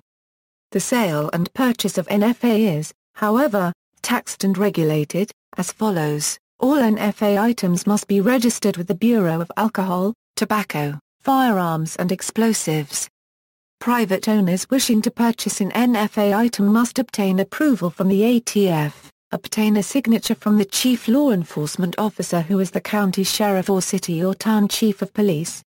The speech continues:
pass an extensive background check to include submitting a photograph and fingerprints, fully register the firearm,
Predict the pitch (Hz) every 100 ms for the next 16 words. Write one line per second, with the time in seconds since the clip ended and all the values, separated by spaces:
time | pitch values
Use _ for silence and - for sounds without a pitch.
0 | _ - 247 240 - 214 - - 240 254
1 | 240 208 233 247 - 185 180 180 214 214
2 | - 185 180 - 220 - 196 - 226 -
3 | 196 190 - 254 220 175 165 160 202 -
4 | 247 208 190 151 143 180 - - _ -
5 | 254 220 202 247 196 - 190 196 - 269
6 | 262 240 185 165 160 214